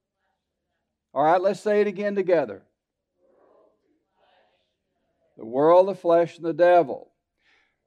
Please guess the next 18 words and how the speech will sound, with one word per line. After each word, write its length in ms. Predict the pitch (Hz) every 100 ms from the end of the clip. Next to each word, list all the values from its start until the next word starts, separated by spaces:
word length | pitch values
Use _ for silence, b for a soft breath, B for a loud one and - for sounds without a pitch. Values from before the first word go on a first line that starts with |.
| _ _
So 240 | - 175 175
then 360 | 147 160 170
you 280 | 196 202 190
find 760 | - 185 180 190 190 196 180 135 151
Ephesians 720 | 156 185 196 208 185 196 175
six, 720 | - 214 190 120 - - _ _ _ _ _ _ _
where 240 | - 175 180
you, 480 | 180 185 170 160 143
we, 340 | 156 143 151
you 260 | 160 151 151
discover 640 | 143 - 185 180 190 208
in 100 | 175
the 80 | 170
Word 260 | 165 175 208
of 120 | 170
God 640 | 156 143 151 160 - 143
that 220 | 160 156 -
our 540 | 156 170 175 170 139